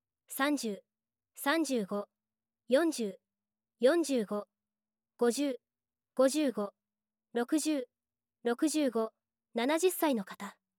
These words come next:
米印勤務先などで同程度の検診を受けられる方及び歯周病の治療で通院中の方は除く。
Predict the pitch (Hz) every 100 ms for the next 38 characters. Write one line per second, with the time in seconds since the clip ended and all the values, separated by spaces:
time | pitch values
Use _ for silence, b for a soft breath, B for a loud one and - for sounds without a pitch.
0 | _ _ _ - 247 311 330 320 - -
1 | 269 294 311 320 320 320 277 214 185 285
2 | 330 370 330 269 214 233 240 262 247 247
3 | 233 269 269 277 247 202 - 220 262 262
4 | 196 - 214 - 302 302 311 311 285 262
5 | 262 262 254 - 254 285 320 311 311 311
6 | 302 302 294 220 185 190 -